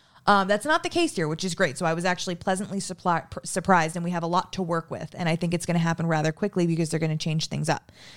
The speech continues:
So we have Roxy. I think she's a boxer. And then we have Rocco and Scout. Scout is a boy. They're, so Rocco and Scout are both boys. Roxy is a female. Um, in this scenario, they can be together,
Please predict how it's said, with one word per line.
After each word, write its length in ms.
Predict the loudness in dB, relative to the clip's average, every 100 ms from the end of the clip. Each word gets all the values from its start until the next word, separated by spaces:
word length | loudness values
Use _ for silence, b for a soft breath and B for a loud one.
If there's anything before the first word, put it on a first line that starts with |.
| B
So 340 | -2 2 4 2
we 160 | 0
have 160 | 0 2
Roxy. 640 | 4 4 2 -4 -4 -6 -4
I 60 |
think 160 | -2 -4
she's 400 | -4 -4 -4 -2
a 60 | 4
boxer. 460 | 4 4 -4 -4 -8 -8
And 140 | 2 4
then 160 | 4 2
we 120 | -4
have 540 | -4 -2 -2 -2 -6 b b b
Rocco 680 | 4 4 4 0 0 -2 -2
and 160 | -4 -4
Scout. 340 | -2 -4 -4
Scout 240 | -2 -2
is 100 | 0
a 40 | -4
boy. 220 | -4 -6
They're, 160 | -6 -6
so 140 | 0 4
Rocco 420 | 4 4 0 0
and 300 | -2 -4 -4
Scout 260 | -2 0 0
are 40 |
both 260 | 0 -2 -2
boys. 400 | 0 0 0 -4
Roxy 340 | -4 -4 -4
is 80 | -6
a 40 | -6
female. 420 | -2 0 -2 -4 B B B B
Um, 500 | 0 2 0 -2 -8 -12 _ _ _ _ _ -2
in 140 | 0
this 120 | 0
scenario, 800 | -2 -4 0 0 2 4 4 4
they 200 | 2 0
can 260 | 0 -6 -4
be 180 | -4
together, 880 | -2 -2 -2 0 0 2 2 2 -2